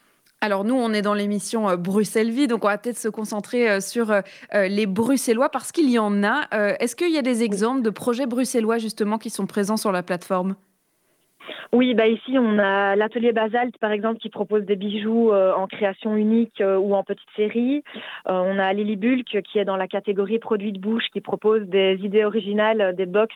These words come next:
Speaker 2: euh, pour faire des plats chez soi.
Speaker 1: Mhm.
Speaker 2: Euh, on a aussi Gliby qui propose des accessoires très originaux pour la, pour les cheveux. Euh, sa devise, c'est « La vie est trop courte pour avoir des cheveux ennuyeux ». On a trouvé ça
Speaker 1: <laughs>
Speaker 2: vraiment génial.
Speaker 1: C'est vrai que c'est
Speaker 2: Donc
Speaker 1: plutôt
Speaker 2: voilà,
Speaker 1: original.
Speaker 2: euh,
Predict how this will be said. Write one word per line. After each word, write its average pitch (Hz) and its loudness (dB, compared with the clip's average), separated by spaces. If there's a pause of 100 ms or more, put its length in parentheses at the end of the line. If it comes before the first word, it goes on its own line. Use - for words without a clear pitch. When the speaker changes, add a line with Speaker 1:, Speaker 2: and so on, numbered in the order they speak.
(120)
Speaker 2:
euh, 180 2 (300)
pour 185 -2
faire 196 0
des 190 0
plats 214 0
chez 208 -2
soi. 220 2 (240)
Speaker 1:
Mhm. 214 -4
Speaker 2:
Euh, 180 4
on 196 2
a 196 4
aussi 202 -2
Gliby 208 -2
qui 214 -12
propose 190 -2
des 180 -6
accessoires 196 -2
très 196 -6
originaux 202 0
pour 202 -2
la, 180 4
pour 175 -6
les 202 2
cheveux. 220 2 (420)
Euh, 180 0
sa 190 2
devise, 208 0 (100)
c'est « 202 2
La 196 2
vie 196 -2
est 208 2
trop - -6
courte 220 -8
pour 190 -2
avoir 185 -2
des 190 -4
cheveux - -2
ennuyeux ». 208 2
On 190 -2
a 190 0
trouvé 202 0
ça 208 2
Speaker 1:
<laughs> - 0
Speaker 2:
vraiment 196 -2
génial. 202 0 (720)
Speaker 1:
C'est 269 0
vrai 269 0
que - -6
c'est 226 0
Speaker 2:
Donc 220 2
Speaker 1:
plutôt 226 2
Speaker 2:
voilà, 226 4
Speaker 1:
original. 202 2
Speaker 2:
euh, 277 -8